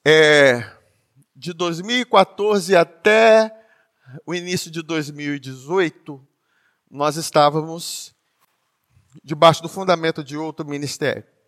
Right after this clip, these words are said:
No início de dois mil e dezoito, nós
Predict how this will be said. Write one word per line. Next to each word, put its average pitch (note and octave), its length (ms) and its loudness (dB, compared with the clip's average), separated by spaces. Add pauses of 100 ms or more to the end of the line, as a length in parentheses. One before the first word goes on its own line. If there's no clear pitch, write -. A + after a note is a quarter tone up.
(2250)
No F3+ 100 -6
início B3 300 0
de C4 80 -12
dois A#3+ 240 0
mil A3+ 160 -6
e A3 40 -6
dezoito, F3+ 680 -6 (1300)
nós D#3 200 -4